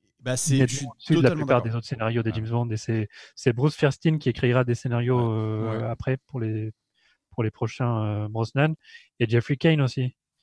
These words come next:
Speaker 3: Ouais.
Speaker 1: Ouais.
Speaker 2: qui est un bon scénariste, qui a écrit le scénario de, hum, Constant Garner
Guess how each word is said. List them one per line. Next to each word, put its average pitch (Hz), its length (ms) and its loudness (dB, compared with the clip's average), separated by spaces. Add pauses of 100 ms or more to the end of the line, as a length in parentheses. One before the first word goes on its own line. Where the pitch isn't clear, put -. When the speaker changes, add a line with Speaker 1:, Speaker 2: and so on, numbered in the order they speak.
(140)
Speaker 3:
Ouais. 110 100 -6
Speaker 1:
Ouais. 113 120 -2
Speaker 2:
qui 107 40 2
est 113 40 4
un 113 40 2
bon 113 140 0
scénariste, 151 380 0
qui - 100 2
a 123 60 6
écrit 127 160 -2
le 123 60 -6
scénario 135 340 4
de, 123 320 4
hum, 117 320 -4 (300)
Constant 131 320 0
Garner 156 360 2